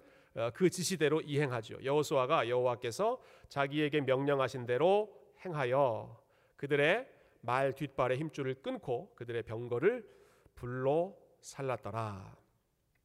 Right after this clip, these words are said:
아, 아니, 왜 애꿎은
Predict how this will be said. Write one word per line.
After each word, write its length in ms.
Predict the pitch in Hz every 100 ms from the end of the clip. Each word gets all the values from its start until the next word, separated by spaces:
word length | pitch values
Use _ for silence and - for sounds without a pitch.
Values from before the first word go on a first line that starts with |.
| _ _ _ _ _ _ _ _ _ _ _ _ _ - - - _
아, 240 | 127 131 151
아니, 140 | 190
왜 280 | 196 240 233
애꿎은 500 | 202 254 233 214 160